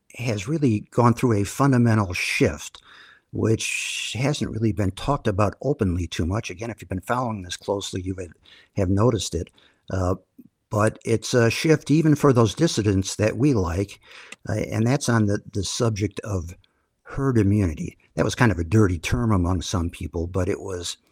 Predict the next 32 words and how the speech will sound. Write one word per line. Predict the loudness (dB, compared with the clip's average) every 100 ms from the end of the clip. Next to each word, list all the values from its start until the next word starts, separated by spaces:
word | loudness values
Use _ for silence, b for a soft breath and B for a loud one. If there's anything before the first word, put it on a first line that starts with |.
| b b b 2
recognized | 4 4 2 2 2 0
by | -2 0
all | 4 4
sides, | 2 -4 -4 -6 -10 -16 _ _ _ -20 -20
and, | -18 -12 -8 -6 -4
you |
know, | -4
it's | -4
fundamental | 0 2 2 2 4 2 0
in | -2 -4 -8 -10
virology, | -6 -2 0 -2 -2 -6
apparently, | -4 -4 -4 -4 -4
as | -4 -2
being | 0 0 0 -4 B B B B 0
the | 4 6
end | 6 4
game, | -2 -2
not | -2 -2
as | -4
a | -6
policy, | -6 -4 -4 -4 -6 -6
but | -4
just | -4 -2
something | -2 0 -2
that | -2 -6 -2
ends | 2 2 2 -2 -10 b b b b _
pandemics. | -2 0 2 2 2 -2 -10 -14 b
You | -4
know, | -4
eventually, | 0 0 0 -2 -2 0 -2 b b b -18 -16
uh, | -6
the | -2 0 0 -2